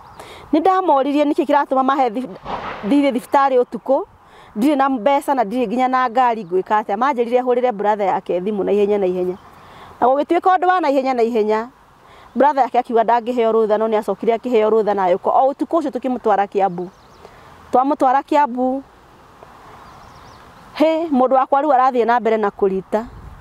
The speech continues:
Nĩ ndirikanaga rĩu rĩa mũico ngĩtĩkia biũ nĩ mũndũ ũcio nĩ ma nĩ ara-, ndaramenya, oririe kũrĩa ndĩ. Na tondũ aroria kũrĩa ndĩ tũikarĩte nake, nĩguo erirwo ũyũ niĩ haha.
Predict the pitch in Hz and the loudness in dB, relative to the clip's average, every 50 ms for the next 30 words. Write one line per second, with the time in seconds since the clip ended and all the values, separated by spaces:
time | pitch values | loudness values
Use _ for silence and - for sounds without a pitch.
0 | - - - - - - - 233 254 220 277 269 294 - 269 233 220 220 220 220 | -20 -20 -20 -20 -20 -8 -4 -2 0 0 0 0 2 2 0 0 2 2 2 2
1 | 214 240 262 262 247 254 262 254 240 220 214 - - 240 240 208 202 240 247 - | 2 2 2 2 2 2 2 2 2 -2 -2 0 -2 -2 -2 -2 -2 -4 -2 -2
2 | 233 - - 240 233 - - 240 240 226 214 208 214 233 220 202 247 269 254 220 | -4 -2 0 -2 -2 -2 -2 -2 -2 -2 -2 -2 0 0 2 2 0 0 -2 -2
3 | 226 233 214 208 214 220 220 214 214 214 208 - - - - - 220 226 233 233 | -2 -2 -2 0 0 2 2 2 2 0 0 -2 -6 -12 -6 -2 0 2 2 2
4 | 233 240 240 240 240 226 208 - - 254 269 262 240 202 220 226 214 - 233 226 | 2 0 -2 -4 -2 -4 -2 0 2 2 2 2 0 -2 -4 -4 -2 0 0 2
5 | 233 233 226 190 170 180 170 - - - - - - - - - - 285 262 311 | 2 2 0 0 -4 -8 -10 -12 -18 -20 -20 -20 -20 -20 -20 -6 -4 -2 0 2
6 | 269 311 311 330 359 359 294 277 - 311 285 294 294 247 240 - 254 247 - 220 | 2 4 4 2 2 2 0 0 2 0 0 2 0 0 -2 -2 -4 -4 -2 -2
7 | 196 214 214 - 233 233 214 185 180 196 - - 196 214 - _ - - - - | 0 0 0 0 -2 -4 -4 -6 -8 -8 -10 -14 -16 -16 -18 _ -20 -20 -20 -20
8 | - - - - - 151 269 254 285 285 262 254 233 254 254 240 226 226 233 226 | -20 -20 -20 -8 -4 -2 0 2 2 0 0 0 0 0 2 2 2 2 2 0
9 | 214 226 233 226 208 208 233 208 208 226 220 | -2 -4 -4 -2 -2 0 0 -2 -2 -4 -6